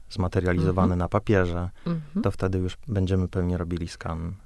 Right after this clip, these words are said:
Speaker 2: Tak, wymieniamy tutaj dla porządku te funkcje fotografii wobec, wobec malarstwa i, e, muszę tutaj przywołać to, o czym mówisz, czyli,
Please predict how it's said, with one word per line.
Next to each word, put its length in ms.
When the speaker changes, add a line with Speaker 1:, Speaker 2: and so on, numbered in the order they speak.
Speaker 2:
Tak, 380
wymieniamy 560
tutaj 280
dla 140
porządku 500
te 140
funkcje 640
fotografii 720
wobec, 520
wobec 360
malarstwa 840
i, 500
e, 260
muszę 280
tutaj 260
przywołać 600
to, 160
o 60
czym 200
mówisz, 480
czyli, 520